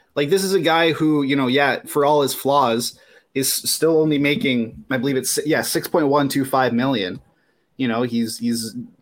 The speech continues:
he's proven he can be a good offensive player. And if you get another coach who's able to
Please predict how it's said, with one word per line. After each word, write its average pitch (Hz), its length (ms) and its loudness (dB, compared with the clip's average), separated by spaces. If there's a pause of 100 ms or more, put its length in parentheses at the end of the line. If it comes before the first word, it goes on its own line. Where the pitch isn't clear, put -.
he's - 300 -12
proven 156 300 0
he 139 140 -2
can 139 100 -4
be 131 160 0
a 123 40 0
good 120 140 0
offensive 120 460 0
player. 107 260 -4
And 113 80 -6
if 117 80 -16
you 113 60 -14
get 120 80 -2
another 113 200 0
coach 110 280 -2
who's 107 140 -8
able 110 220 -2
to 98 280 -4